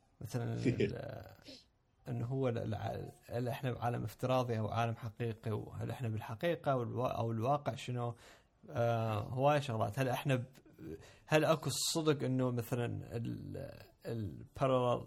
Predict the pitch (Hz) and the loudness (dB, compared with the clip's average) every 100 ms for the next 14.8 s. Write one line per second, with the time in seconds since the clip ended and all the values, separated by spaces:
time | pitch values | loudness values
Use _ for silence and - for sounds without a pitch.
0 | - - 123 120 127 120 - - - 120 | -8 -4 -2 0 0 0 0 -2 -6 -4
1 | 123 120 120 113 120 110 110 - 107 - | -4 0 -2 -2 -2 -4 -4 -8 -10 -10
2 | _ 123 120 113 117 117 101 110 101 - | _ 0 2 4 4 2 0 -2 -4 -6
3 | - - 139 131 113 104 104 107 - _ | -18 -18 -16 -8 -2 0 0 -2 -6 _
4 | _ _ _ _ - 113 110 104 98 98 | _ _ _ _ -4 0 2 2 0 -2
5 | 98 92 - _ _ _ - - _ _ | -4 -8 -14 _ _ _ -20 -20 _ _
6 | _ _ _ _ 147 185 175 - - 131 | _ _ _ _ 4 6 6 0 -2 -2
7 | - 123 127 127 117 120 127 127 - _ | -2 -10 -8 -4 0 2 0 -4 -12 _
8 | - - - 139 160 143 170 202 202 165 | -20 -10 -2 2 2 6 8 8 8 6
9 | 170 156 139 127 123 131 - 175 196 180 | 6 6 2 2 2 -2 -2 2 4 6
10 | 131 135 139 - _ _ _ _ _ 156 | 6 4 0 -14 _ _ _ _ _ -8
11 | 123 123 123 120 120 123 - 127 175 - | -4 0 2 2 0 -6 0 2 2 0
12 | 120 101 - _ _ _ _ _ - _ | -2 -2 -6 _ _ _ _ _ -20 _
13 | - 110 113 123 139 131 123 127 147 156 | -4 -4 -2 -4 -2 0 0 0 0 0
14 | 127 117 110 110 104 - 113 - | 0 -2 -4 -4 -6 -10 -12 -14